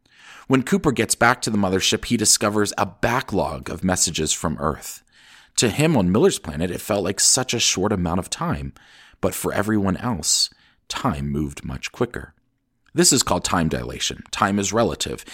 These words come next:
How we perceive time remains the same, but when we compare time on different gravitational fields or traveling at different speeds, we discover that time has moved at a different pace.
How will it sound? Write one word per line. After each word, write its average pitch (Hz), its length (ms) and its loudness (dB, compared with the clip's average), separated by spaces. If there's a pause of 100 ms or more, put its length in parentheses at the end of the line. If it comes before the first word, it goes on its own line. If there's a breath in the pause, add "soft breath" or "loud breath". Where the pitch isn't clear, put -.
(240 loud breath)
How 127 140 2
we 127 120 2
perceive 135 640 0
time 78 320 -4
remains 80 380 0
the 90 100 -4
same, 82 520 2
but 120 100 4
when 120 180 4
we 113 200 2
compare - 480 0
time 80 280 0
on 76 140 -2
different 92 400 -2
gravitational 87 640 0
fields 120 400 -2
or 82 120 -6
traveling 87 420 -2
at 67 100 -8
different - 280 -10
speeds, - 340 -2
we 101 60 -4
discover 98 380 -2
that - 120 -6
time 123 320 -2
has 87 240 -4
moved 95 300 0
at 78 100 -6
a 73 60 -8
different - 320 -8
pace. - 500 -6